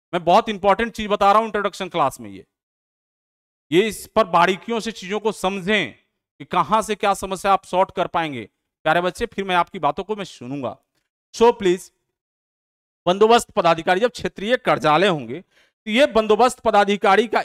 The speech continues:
एक पद जो है जिला स्तर पर इकलौता है। Just कहें कि आपके डिपार्टमेंट का एक पैरेलल लेवल का ये डीएम है। जैसे जिला में आप सुनते हैं कि डीएम साहब के एक ही पद होता है,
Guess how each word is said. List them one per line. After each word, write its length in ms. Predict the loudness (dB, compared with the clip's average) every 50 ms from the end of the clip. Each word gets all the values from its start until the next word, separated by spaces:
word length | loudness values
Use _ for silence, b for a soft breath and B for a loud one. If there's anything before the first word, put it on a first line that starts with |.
| -2 0
एक 280 | 2 2 2 2 -2 -2 0
पद 200 | 2 2 2 0
जो 180 | -4 -4 -4
है 180 | -4 -4 -4 -6
जिला 480 | -6 -8 -8 -4 0 0 2 4 2 2
स्तर 240 | 0 -2 -4 -6 -4
पर 220 | -4 -4 -4 -4 -6 -10
इकलौता 460 | -8 -4 -2 -2 -2 -2 -4 -6 -8
है। 220 | -8 -10 -18 _ _ _ _ _ _ _ _ _ _ _ _ _ _ _ _ _ _ _ _ _ _ -6
Just 260 | -6 -6 -6 -6 -10
कहें 240 | -8 -6 -6 -6 -6
कि 120 | -8 -10 -10
आपके 540 | -4 0 0 0 0 0 -4 _ -4 -2
डिपार्टमेंट 640 | -2 -2 -2 0 2 2 2 0 -2 -6 -8 -10 -8 -6
का 140 | -6 -6
एक 200 | -4 -4 -6 -6
पैरेलल 460 | -6 _ 0 2 2 2 2 2 0 0
लेवल 280 | 0 0 -2 -2 -4
का 100 | -4 -4
ये 160 | -4 -4 -4
डीएम 360 | -6 -6 -8 -8 -8 -8 -10 -10
है। 60 | -10
जैसे 240 | -10 -10 -10 -10 -10
जिला 240 | -8 -6 -6 -4
में 80 | -4 -4
आप 80 | -6 -8
सुनते 240 | -10 -14 -16 -14
हैं 100 | -12 -12
कि 60 | -12 -10
डीएम 240 | -8 -8 -10 -8
साहब 200 | -8 -8 -10 -8
के 100 | -8 -8
एक 100 | -10 -8 -10
ही 60 | -12
पद 220 | -12 -10 -10 -10 -10
होता 240 | -10 -10 -10 -10 -10
है, 200 | -8 -10 -12